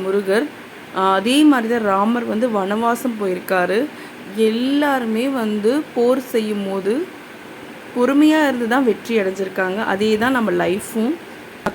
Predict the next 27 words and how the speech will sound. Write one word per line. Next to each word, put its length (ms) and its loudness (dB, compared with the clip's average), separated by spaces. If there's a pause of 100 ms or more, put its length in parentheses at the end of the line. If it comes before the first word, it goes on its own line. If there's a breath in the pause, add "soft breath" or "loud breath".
(220)
சக்ஸஸ் 220 0
வந்து 380 0
லேட்டா 460 2
தான் 200 -2
கிடைக்கும். 400 -2
எல்லாருக்கும் 500 0
எடுத்தோடனே 460 0
கிடைக்காது. 500 -2 (380 loud breath)
லக்கி 400 0
பர்சனுக்கு 500 2
கிடைக்கும் 400 -2
தான், 200 0 (100)
இல்லைன்னு 300 0
சொல்ல 220 -2
முடியாது. 440 0 (320 loud breath)
ஒன் 240 2
அட்டெம்ப்ட்லேயே 520 0
வந்து 280 0
சாதிக்கிறவங்க 520 -2
எவ்வளோ 340 -2
பேர் 100 0
இருக்காங்க. 440 -2 (500 loud breath)
ஆ, 240 -2
நிறைய 420 2
பேர் 220 0
வந்து 280 -4
எவ்வளோ 400 0